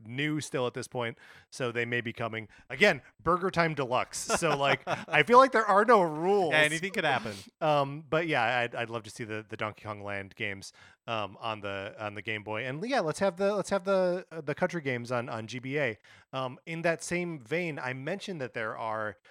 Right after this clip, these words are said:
Speaker 1: um, six Sonic Advance games that, or sorry, three Sonic Advance games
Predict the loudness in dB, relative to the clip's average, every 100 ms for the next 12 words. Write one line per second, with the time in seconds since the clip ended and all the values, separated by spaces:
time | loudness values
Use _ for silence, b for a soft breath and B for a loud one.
0 | b -6 -4 -4 -6 -14 -10 -6 -4 -4
1 | -10 -12 -10 -6 -4 -6 -8 -6 -6 -6
2 | -8 -10 -10 -8 -6 -6 -6 -6 -8 -8
3 | -10 -10 -12 -6 -4 -2 -4 -6 -6 -4
4 | -4 -4 -8 -8 -8